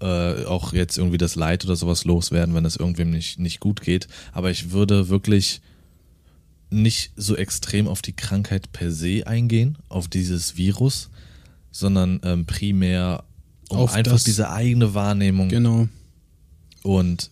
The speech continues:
Speaker 1: was, wie es euch, sag ich mal, getroffen hat.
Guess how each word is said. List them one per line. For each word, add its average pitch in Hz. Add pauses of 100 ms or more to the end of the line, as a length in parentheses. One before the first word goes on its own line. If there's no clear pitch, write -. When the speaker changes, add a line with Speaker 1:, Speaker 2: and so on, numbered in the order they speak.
Speaker 1:
was, 92
wie 92
es 92
euch, 95
sag 95
ich 87
mal, 85
getroffen -
hat. -